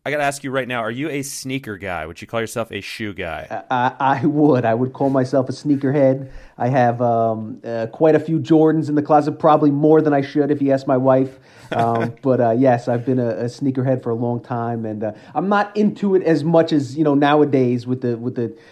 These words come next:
Speaker 2: crazy kids that wait online overnight and all this, that, and the third. But, um, I have a, uh, I have a, quite a bit of a, a lo-, a love for shoes, and, and always have, always will.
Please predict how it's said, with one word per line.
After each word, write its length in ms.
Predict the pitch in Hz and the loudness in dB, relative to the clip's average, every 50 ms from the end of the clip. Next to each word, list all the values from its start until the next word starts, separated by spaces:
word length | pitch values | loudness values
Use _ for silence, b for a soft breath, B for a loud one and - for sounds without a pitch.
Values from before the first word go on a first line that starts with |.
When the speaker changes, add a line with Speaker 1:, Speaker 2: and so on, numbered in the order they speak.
| B B | B B
Speaker 2:
crazy 380 | - 156 156 151 143 127 131 | 0 4 4 4 4 2 0
kids 280 | 127 - - 143 131 123 | -2 0 -2 -2 0 2
that 120 | 131 123 123 | 0 0 2
wait 200 | 131 135 135 127 | 2 2 2 2
online 440 | 123 120 120 123 127 127 135 131 120 | 2 0 0 0 0 2 2 2 0
overnight 440 | 117 110 123 120 123 123 120 117 | 0 0 0 0 2 2 2 0
and 120 | 113 120 117 | -2 -2 -2
all 100 | 120 120 | -2 -2
this, 160 | 120 120 - | -2 -4 -2
that, 120 | - 120 110 | 0 -2 -2
and 100 | 107 110 | -2 -4
the 80 | 107 | -10
third. 320 | - - 120 117 113 101 - | -6 -4 -2 -2 -2 -2 -4
But, 220 | 110 101 98 b b b b b - | -6 -6 -6 b b b b b -10
um, 240 | 104 110 107 110 113 | -8 -8 -6 -6 -4
I 80 | 113 | -4
have 240 | 127 127 120 123 120 | -2 0 -2 0 0
a, 220 | 117 113 110 107 107 | -2 -2 0 -2 -2
uh, 240 | 104 101 101 98 - | -2 -4 -4 -6 -6
I 80 | 120 | -4
have 180 | 131 127 123 120 | -2 -2 -2 -2
a, 160 | 120 104 - | -4 -6 -6
quite 240 | - - - 135 127 | -6 -2 -2 -2 -2
a 40 | 120 | -2
bit 160 | 117 123 117 | -4 -4 -4
of 180 | 113 110 113 - | -4 -4 -6 -10
a, 200 | - 113 104 - | -12 -12 -10 -8
a 60 | 120 | -6
lo-, 220 | 123 123 131 127 - | -4 0 0 0 2
a 60 | 135 | 2
love 260 | 135 135 147 139 135 | 4 4 4 2 2
for 120 | - 131 127 | 0 -4 -4
shoes, 400 | - - - 113 104 101 98 101 | -4 -6 -8 -6 -6 -6 -6 -8
and, 140 | 98 92 - | -10 -10 -10
and 140 | 104 107 | -8 -6
always 220 | 110 107 107 104 - | -6 -6 -6 -6 -6
have, 240 | 104 95 92 87 95 | -4 -6 -6 -6 -8
always 240 | 92 87 85 - | -10 -10 -10 -14
will. 300 | - - 76 76 - - | -16 -16 -16 -16 -16 -20